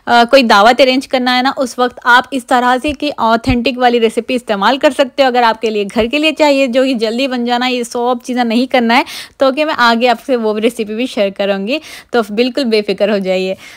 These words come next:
तो यहाँ पर मैं रेसिपी शुरू कर चुकी हूँ। यहाँ पर मैंने टू बेकिंग ट्रेस ले लिया है, जो कि ग्लास के है,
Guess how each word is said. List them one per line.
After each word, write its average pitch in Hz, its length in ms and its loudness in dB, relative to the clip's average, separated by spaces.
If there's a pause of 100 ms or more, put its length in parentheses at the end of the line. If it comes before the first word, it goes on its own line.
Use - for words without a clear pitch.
(120)
तो 254 60 0
यहाँ 254 260 4
पर 294 120 4
मैं 277 220 2
रेसिपी 240 340 -2
शुरू 247 240 0
कर 240 180 0
चुकी 240 300 -6
हूँ। 262 140 -2
यहाँ 240 200 2
पर 240 100 -2
मैंने 240 460 -2 (320)
टू 302 140 2
बेकिंग 240 540 2
ट्रेस 233 300 0
ले 220 100 2
लिया 214 140 0
है, 240 60 2
जो 220 120 0
कि 226 120 -2
ग्लास 196 320 2
के 220 180 -2
है, 330 80 0